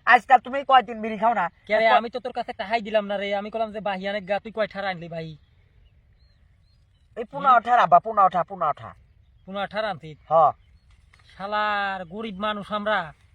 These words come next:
Speaker 2: আপেল কুমলা খাবির ভান্নে খাতাম এক বিড়ি, তাও সে তার দাম বাড়া দেছে। তিন কি করা যায়? হ্যাঁ? শালার জীবনে কার সরকার বানায় লাভ করবি বললাম।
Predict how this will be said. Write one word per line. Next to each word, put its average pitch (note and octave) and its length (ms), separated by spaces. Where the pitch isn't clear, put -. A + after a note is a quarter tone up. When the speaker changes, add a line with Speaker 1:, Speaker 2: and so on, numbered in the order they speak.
Speaker 2:
আপেল C4+ 260
কুমলা B3+ 380
খাবির G#3+ 260
ভান্নে G#3+ 280
খাতাম A#3+ 400
এক F#3+ 200
বিড়ি, A3+ 340
তাও A#3+ 200
সে B3+ 120
তার B3+ 160
দাম G3 220
বাড়া G#3 180
দেছে। E3+ 300
তিন A#3+ 180
কি A#3 140
করা A3 240
যায়? A3 220
হ্যাঁ? D#4 160
শালার C4 400
জীবনে B3+ 260
কার D#4 220
সরকার G#3 360
বানায় E3+ 360
লাভ E3+ 260
করবি D3+ 240
বললাম। D#3+ 280